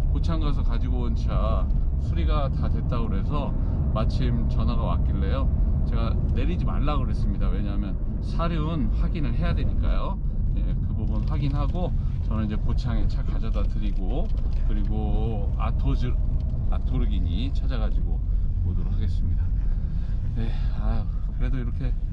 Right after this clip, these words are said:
그냥 차가 마무리가 돼서 돈은 좀 비록 들더라도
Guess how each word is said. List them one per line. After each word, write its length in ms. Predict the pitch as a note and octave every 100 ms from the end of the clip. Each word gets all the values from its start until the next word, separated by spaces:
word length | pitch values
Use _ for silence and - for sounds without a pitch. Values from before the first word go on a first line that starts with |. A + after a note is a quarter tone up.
| - - - - - - - G#2+
그냥 180 | G#2+ G#2 - -
차가 280 | C#3+ B2+ B2 -
마무리가 380 | E2+ G#2+ B2 B2
돼서 500 | A2+ A2 A#2+ C3 A#2 -
돈은 280 | D3+ E3+ F#3
좀 140 | F3
비록 240 | A#2+ D#3
들더라도 720 | D#3 D#3 E3 F3 D3 E3+ D3